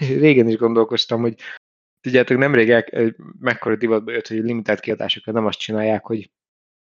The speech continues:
rendesen megszámozzák, tehát például, hogyha valaki csinál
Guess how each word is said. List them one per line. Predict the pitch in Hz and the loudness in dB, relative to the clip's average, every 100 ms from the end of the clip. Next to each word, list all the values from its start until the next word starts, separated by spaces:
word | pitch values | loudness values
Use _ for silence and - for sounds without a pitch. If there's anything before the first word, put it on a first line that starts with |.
| _ | _
rendesen | 123 120 104 - | -2 0 2 0
megszámozzák, | 98 110 - 127 135 135 131 | 0 -2 -2 -2 0 0 -2
tehát | - 113 | -2 -2
például, | 120 113 | 2 2
hogyha | 113 120 | 2 0
valaki | 110 - | 0 -2
csinál | - 113 107 101 | -4 0 0 -2